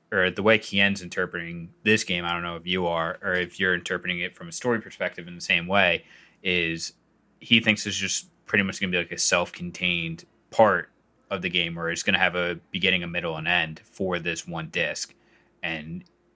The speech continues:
you can be able to pick this up and play this as a solo story if you want to. I don't know if you're getting that impression or if you're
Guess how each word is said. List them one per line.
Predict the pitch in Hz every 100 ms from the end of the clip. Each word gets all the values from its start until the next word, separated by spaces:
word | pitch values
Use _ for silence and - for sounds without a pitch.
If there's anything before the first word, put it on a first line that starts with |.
| -
you | 98
can | 90 92
be | 90
able | 90 87
to |
pick | - 101
this | 92 90
up | 87
and | 87
play | 82 92 87
this | 82
as | 85 82
a | 80
solo | - - 92 87 85 82
story | - - 92 87 82 76
if | -
you | 80 76
want | 85 80 80
to. | 80 71 73 73
I | 92
don't | 95
know | 92
if | 87
you're | 92 101
getting | 110 117 117
that | 117 117
impression | 113 117 113 - 117 110 110
or | 92 90
if | 85 90
you're | 87 85 82